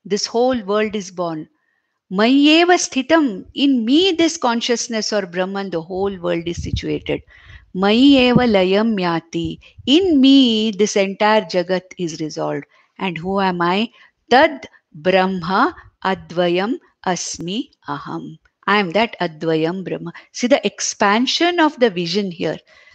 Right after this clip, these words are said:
The expansion of the vision from Aham to Ayam Atma Brahma. Aham Brahmasmi.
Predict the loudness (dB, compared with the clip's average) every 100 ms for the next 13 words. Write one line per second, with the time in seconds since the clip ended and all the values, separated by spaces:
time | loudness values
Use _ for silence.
0 | -6 -4 -4 -4 0 0 0 0 0 2
1 | 0 0 -2 -2 -4 -2 0 0 -2 -16
2 | _ -4 -2 2 2 2 0 -6 -10 _
3 | _ _ _ -4 2 2 0 _ _ _
4 | _ _ _ -4 0 0 2 2 0 -2
5 | -2 -2 0 -4 -6 -6 -6 -6 -10 -18
6 | _ -4 -2 0 -2 0 -2 -4 -6 -4
7 | -4 -4 -8 -10 -10